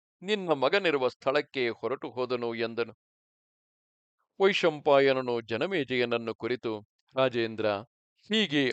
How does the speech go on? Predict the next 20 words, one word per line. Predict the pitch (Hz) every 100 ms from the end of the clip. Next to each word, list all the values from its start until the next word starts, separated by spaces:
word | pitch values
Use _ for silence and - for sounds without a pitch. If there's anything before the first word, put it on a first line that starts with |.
| -
ಅನೇಕ | 151 202 165 147
ವೃತ್ತಾಂತಗಳನ್ನೊಳಗೊಂಡು | 113 110 127 147 208 196 139 127 120 117 120 120 110 104 _ _ _ _
ವಾರ-, | 147 190 208 165 135 _ _ 185 175 -
ಪಾಪ | 160 226 226
ನಿವಾರಕವೂ | 160 131 160 160 139 139 127 113 _ _ _
ಮಂಗಳಕರವೂ | 175 233 262 220 180 175 160 147 123
ಆದ | 135 143 139 123 - _
ಈ | 185 190
ಭೀಷ್ಮ | 117 131 240 - 208
ಪರ್ವವನ್ನೆಲ್ಲ | 143 127 165 147 139 131 127 120
ನಿನಗೆ | 113 117 147 120 113
ತಿಳಿಸಿದೆನು. | - 110 143 139 120 110 _ _ _ _
ಈ | 175 160
ಪರ್ವವನ್ನು | 113 123 175 156 143 131 120 - -
ಅನವರತವೂ | 180 208 240 233 196 160 135
ಪಠಿಸುತ್ತಾ | 120 117 180 151 - 139 117 _ _ _
ಶ್ರದ್ಧೆಯಿಂದ | - 226 190 196 202 180 165
ಕೇಳುವವರಿಗೆ | 151 131 123 156 180 151 147 127 127
ಪಾಪಗಳೆಲ್ಲವೂ | 110 - 170 - 139 135 127 127 117
ನೀಗುವವು. | 113 110 143 147 123 113